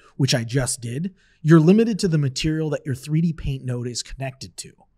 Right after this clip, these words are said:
However, if you want your branding marks to be a different material, the best way to approach that is to apply a label that matches the material that you want for your branding mark,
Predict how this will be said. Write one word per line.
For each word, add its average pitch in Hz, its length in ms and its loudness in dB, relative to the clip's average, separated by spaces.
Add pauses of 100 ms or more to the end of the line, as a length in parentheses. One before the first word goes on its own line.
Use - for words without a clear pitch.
(480)
However, 185 480 4
if 139 100 -6
you 147 120 -6
want 151 260 -6
your 196 80 -4
branding 156 400 -6
marks 147 240 -8
to 131 80 -8
be 135 140 -6
a 117 40 -4
different 127 360 -6
material, 160 580 -4 (160)
the 151 100 2
best 185 360 2
way 208 160 -6
to 214 100 -2
approach 131 440 -2
that 127 260 -10
is 127 140 -12
to 127 120 -4
apply 147 360 -8 (100)
a 123 120 -10
label 160 360 -2
that 123 140 -10
matches 175 420 -2
the 180 80 2
material 151 400 -2
that 127 200 -8
you 143 60 -6
want 147 320 -6
for 170 140 0
your 131 140 -2
branding 101 440 -14
mark, 98 380 -20